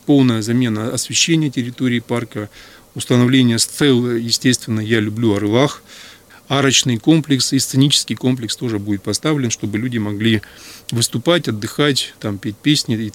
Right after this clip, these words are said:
ну, проводить какие-то мероприятия. Вот. Желаю удачи жителям Арылаха,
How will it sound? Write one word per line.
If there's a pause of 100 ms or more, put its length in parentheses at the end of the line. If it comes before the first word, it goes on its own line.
ну,
проводить
какие-то
мероприятия.
Вот. (1160)
Желаю
удачи
жителям
Арылаха,